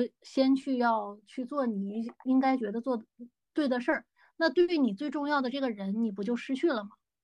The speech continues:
他给我的回答是，就是当时我真的觉得很震撼，他说：“没关系，我可以把他抢回来。”无论他在跟谁在一起，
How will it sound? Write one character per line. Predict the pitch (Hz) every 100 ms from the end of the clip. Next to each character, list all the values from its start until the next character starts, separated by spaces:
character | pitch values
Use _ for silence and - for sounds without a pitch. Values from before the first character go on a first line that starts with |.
| _ _ _ _ _ _
他 | - 330
给 | 285
我 | 294 254
的 | 208
回 | 196 214
答 | 240 202 196
是， | 196 214
就 | 196 254 240
是 |
当 | 226 254 262
时 | 262 226
我 | 226
真 | 202 220
的 | 226
觉 | 208
得 | 196
很 | 202 202
震 | 196 202
撼， | 208 196
他 | 226
说 | 240 254 247
：“没 | 233
关 | 240 240 240
系， | 240 190 _ _ _
我 | -
可 | 233
以 | 277
把 | 247
他 | 240
抢 | 269 - 214 190
回 | -
来。” | 202 190 196 _ _ _ _ _ _ _ _ _ _
无 | 233 233
论 | 330 392 269
他 | 202 - 240 226 226 _
在 | - 294 202 202
跟 | 285 294
谁 | 262 196 196
在 | 247 220
一 | 202
起， | 190 - -